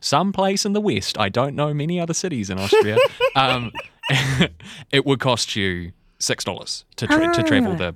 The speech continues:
Speaker 1: eight hours or whatever it, it is on the train.
Speaker 2: Okay, you said that there was a free option here that,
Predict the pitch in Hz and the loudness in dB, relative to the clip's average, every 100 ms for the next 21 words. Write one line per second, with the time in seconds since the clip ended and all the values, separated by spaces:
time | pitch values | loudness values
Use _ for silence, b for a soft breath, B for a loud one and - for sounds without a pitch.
0 | - 98 95 90 87 92 95 92 92 - | -6 -4 -2 -4 -4 -6 -8 -8 -8 -8
1 | - - - - - - - - - - | -10 -12 -14 -14 -14 -14 -14 -14 -14 -16
2 | - - 349 247 170 170 302 330 - 320 | -4 0 2 2 0 2 2 2 2 0
3 | 240 247 240 233 196 - - 233 202 - | 0 0 2 2 0 -2 0 4 4 2
4 | - 185 151 160 131 117 | -2 -6 -6 -6 -6 -4